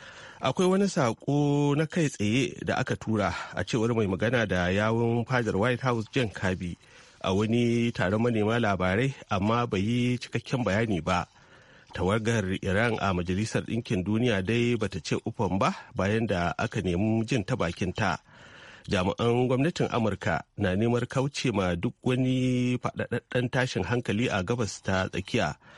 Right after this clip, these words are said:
bayan harin da mayakan Hamas suka kai kan Isra'ila a ranar bakwai ga watan nan na Oktoba, wanda ya yi sanadin mutuwar mutane dubu ɗaya da ɗari hudu, yawanci fararen hula. A halin da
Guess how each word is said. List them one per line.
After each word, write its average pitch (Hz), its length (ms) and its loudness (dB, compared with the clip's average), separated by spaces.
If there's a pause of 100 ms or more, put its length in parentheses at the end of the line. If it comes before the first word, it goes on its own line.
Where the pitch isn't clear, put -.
(300)
bayan 101 320 2
harin 110 320 0
da 87 360 2
mayakan 104 500 0
Hamas 107 320 0
suka - 300 -6
kai 113 420 0
kan 101 320 0
Isra'ila 98 800 -2
a 87 140 -2
ranar 113 260 0
bakwai 127 340 -2
ga 87 220 0
watan 95 380 0
nan 110 180 2
na 117 160 0
Oktoba, 92 560 -2 (560)
wanda 101 260 2
ya 95 120 2
yi 98 180 0
sanadin 104 400 -2
mutuwar 101 480 0
mutane 113 880 0
dubu 113 400 -4
ɗaya 117 320 0
da - 80 -8
ɗari 98 260 -2
hudu, 117 440 -4
yawanci 110 500 0
fararen 101 460 0
hula. 82 340 -2 (1300)
A 131 60 0
halin 175 260 2
da 208 80 2